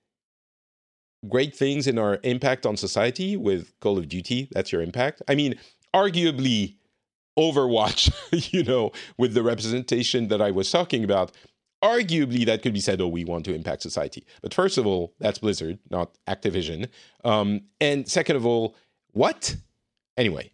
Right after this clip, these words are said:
all right, I'll, I'll move on from that part. Then Mike Morhaime the next day posts a statement that is,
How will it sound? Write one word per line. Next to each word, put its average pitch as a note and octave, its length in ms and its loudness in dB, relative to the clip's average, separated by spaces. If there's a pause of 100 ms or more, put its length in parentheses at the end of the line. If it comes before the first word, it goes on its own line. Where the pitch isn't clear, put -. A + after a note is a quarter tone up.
all A2 100 4
right, F#2+ 240 -2
I'll, A#2 280 2
I'll G#2+ 320 2
move A2 220 0
on F2+ 160 -2
from E2 320 -4
that E2+ 260 -4
part. - 180 -8 (1300)
Then C#3+ 420 2 (260)
Mike C#3+ 340 2
Morhaime G2+ 440 2
the F#2+ 80 2
next G2 220 0
day F#2 320 0 (220)
posts - 580 -2
a A#2 220 2
statement A2+ 640 -2 (280)
that A#2+ 140 4
is, B2 380 0